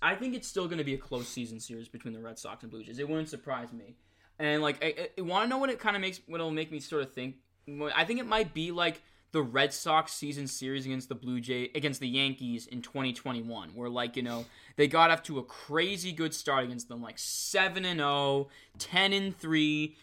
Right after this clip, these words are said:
clinched, clinched the season series, but then they lost their last six meetings. So, it, it, I wouldn't be surprised if it's something similar to that, especially, like, you know, we get to Ro-, like,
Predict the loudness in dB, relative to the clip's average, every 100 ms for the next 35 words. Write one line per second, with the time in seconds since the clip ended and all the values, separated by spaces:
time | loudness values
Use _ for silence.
0 | _ 6 8 8 4 -6 -8 -2 -2 -2
1 | -6 -4 -2 -2 2 6 6 6 4 2
2 | 2 2 4 2 0 -2 -2 -2 -2 -2
3 | -4 -6 -6 -6 -8 -10 -14 -14 -6 -2
4 | -2 -4 -10 -20 -4 -4 2 0 10 12
5 | 12 8 2 -4 4 8 8 4 -6 -2
6 | -2 -2 -6 -8 -6 -4 -2 2 6 6
7 | 4 -6 -20 _ -12 2 4 4 2 -2
8 | -2 -4 -4 -2 0 0 0 -4 -10 -16
9 | -16 -8 -2 0 -2 -6 -4 -2 -2 -6
10 | -10 -10